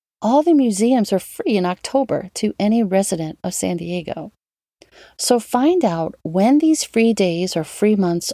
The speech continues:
are, and then mark them on your calendar. You don't have to take advantage of them every month, but pick a month or maybe two months during the year that you want to take advantage of your local art museum's free day,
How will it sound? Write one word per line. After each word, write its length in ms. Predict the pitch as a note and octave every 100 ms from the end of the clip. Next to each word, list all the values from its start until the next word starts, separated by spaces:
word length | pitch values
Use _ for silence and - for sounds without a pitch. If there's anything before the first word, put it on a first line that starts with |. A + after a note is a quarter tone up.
| -
are, 400 | F#3 D3 D#3+ G3 _ _ _
and 200 | - F#3
then 420 | A#3 C4+ G3+ E3+ - _
mark 300 | D#3+ E3 E3+
them 180 | G#3+ G3
on 140 | D#3+
your 100 | D#3+
calendar. 640 | D#3+ - D#3+ D3+ D3+ - - _ _ _ _ _ _ - - _
You 120 | C4+
don't 160 | A#4+ A4
have 100 | G4
to 80 | C4+
take 220 | B3+ A3+
advantage 460 | F3 F#3 F#3 G3
of 100 | F3
them 160 | E3 D#3+
every 260 | E3 D3+ C#3+
month, 500 | E3 G3+ - G#3 - _ _ - _
but 200 | A3 G#3+ _
pick 220 | - C4
a 80 | F4+
month 420 | F4 G#3+ G#3+ A3+
or 140 | G3+ A#3
maybe 280 | G3+ G3 A#3
two 220 | - B3
months 300 | F3 E3 -
during 280 | F3 F3+ G#3
the 80 |
year 360 | A#3+ E3 D3+ D#3+
that 160 | F3+ -
you 80 | A3+
want 180 | C#4
to 60 | F4+
take 220 | - D4+
advantage 520 | C#4+ - G3 F3 F3 -
of 160 | G3 G#3+
your 240 | A3 G#3+
local 420 | F3 F3 - B3 -
art 200 | B3+ -
museum's 480 | G#3 - E3+ D3+
free 240 | - - D3
day, 320 | - -